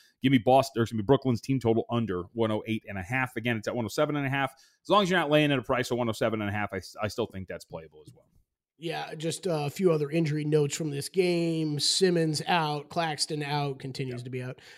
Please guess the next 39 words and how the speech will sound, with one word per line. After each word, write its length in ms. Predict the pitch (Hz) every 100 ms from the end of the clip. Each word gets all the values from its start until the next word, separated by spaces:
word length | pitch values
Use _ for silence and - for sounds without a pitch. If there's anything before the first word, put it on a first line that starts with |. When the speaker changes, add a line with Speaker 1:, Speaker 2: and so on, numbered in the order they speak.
| -
Speaker 2:
Um, 220 | 175 160 151
and 80 |
then 80 | 160
Cameron 300 | 147 220 139
Johnson 400 | 135 175 147 -
does 220 | 127 147
look 140 | 143 -
like 100 | -
he 100 | 139
will 320 | 127 160 151
play 280 | 139 135 120
tonight 340 | 117 120 113
for 80 | -
the 80 | 117
Speaker 1:
Yes. 180 | 98 117
Speaker 2:
Nets. 200 | 117 - _ _ _ -
Uh, 240 | 147 139
Al 200 | 151 160 139 -
Horford 420 | 190 156 139 123 -
out 200 | 139 127 -
then 260 | 147 131 123
for 180 | 143
the 220 | 127 127 120 -
Boston 520 | 139 135 - - 123
side. 520 | 117 127 120 117 117 120 _ _ _ -
Um, 440 | 147 143 131 127
yeah, 140 | 143 226 226
I 140 | 175
don't, 220 | 190 185 -
uh, 300 | 175 165 160
disagree 480 | 156 175 175 170 196
with 140 | 185
your 100 | 208
play. 220 | 220 247
I, 120 | - 220
and, 260 | 202 185 190
and 140 | 190
actually 360 | 196 233 185 175
the, 420 | 165 175 165 147